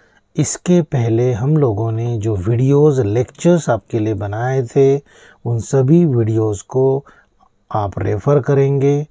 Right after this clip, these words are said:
from chapter one to four। इसके वीडियोज़ चैनल के ऊपर है, यहाँ पे चैनल का नाम लिखा हुआ है, इस चैनल पर आप जाएंगे, उन वीडियोज़ को देखेंगे, क्योंकि मैंने आपको बताया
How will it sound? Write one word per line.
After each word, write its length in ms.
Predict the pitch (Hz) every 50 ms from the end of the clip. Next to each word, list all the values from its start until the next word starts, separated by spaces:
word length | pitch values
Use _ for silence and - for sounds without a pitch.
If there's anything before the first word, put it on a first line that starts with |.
| _ _ _ _ _ _ _ _
from 320 | - 143 147 156 165 165 151 -
chapter 420 | 123 110 98 - _ - 131 127 139 139 123 113
one 180 | 98 98 101 92
to 200 | - 135 131 - -
four। 240 | 151 143 127 110 98 - _ _ _ _ _ _ _ _ _ _ _ -
इसके 400 | - 123 - - - - 117 107
वीडियोज़ 680 | 98 90 113 120 117 127 135 139 147 151 156 151 - - - - - - - _ _ _ _ _ -
चैनल 380 | 131 123 131 143 160 165 160
के 140 | 139 - 131
ऊपर 360 | 113 107 104 - 120 120 117
है, 220 | 104 131 131 135 127
यहाँ 180 | 120 110 107 104
पे 180 | - 123 113
चैनल 400 | 98 - - 117 110 110 113 113
का 180 | - - 123 120
नाम 260 | 120 123 127 131 135
लिखा 260 | 131 131 127 - 139
हुआ 360 | 139 135 127 131 139 139 135
है, 320 | 127 143 143 147 147 151 185 -
इस 160 | 117 113 -
चैनल 360 | - - 110 107 113 120 123
पर 180 | 120 - 139 127
आप 200 | 131 131 127 117
जाएंगे, 580 | 123 131 131 131 135 135 127 139 139 143 151 - _ _ _ _ - _ _ _ -
उन 220 | - 147 165 160 147
वीडियोज़ 420 | 123 123 113 120 120 110 98 -
को 180 | - 120 107 101
देखेंगे, 680 | 92 110 117 107 - 139 135 131 139 139 143 143 143 139 -
क्योंकि 280 | - 113 107 101 - 120
मैंने 260 | 113 113 123 139 151
आपको 300 | 156 147 139 _ - 139
बताया 580 | 123 127 107 - 127 127 127 123 127 131 131 127